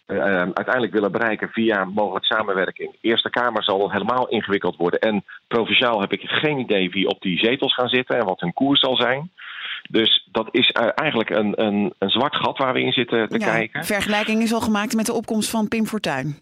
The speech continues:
Speaker 1: Ja, dat, dat, eh, dat begrijp ik. Dat was ook vanuit het niets met een, met een enorme klap binnenkomen.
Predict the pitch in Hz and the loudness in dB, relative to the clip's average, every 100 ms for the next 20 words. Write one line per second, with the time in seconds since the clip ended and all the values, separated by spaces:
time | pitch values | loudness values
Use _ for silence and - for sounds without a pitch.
0 | _ _ _ _ _ _ _ 143 190 120 | _ _ _ _ _ _ _ 2 4 4
1 | 95 101 - 110 107 - 101 - 104 95 | 0 -2 -2 -4 -4 -6 -6 2 2 2
2 | 87 - 160 143 113 104 107 139 156 139 | -2 0 -2 -2 -2 0 -2 -2 0 -2
3 | 123 131 135 - 110 110 107 104 104 104 | -2 -2 -2 0 -2 0 -2 -2 -2 0
4 | 98 113 113 127 123 110 120 101 - 95 | 0 2 2 2 0 -2 0 0 -2 0
5 | 113 113 - 78 78 80 | 2 2 0 0 0 -2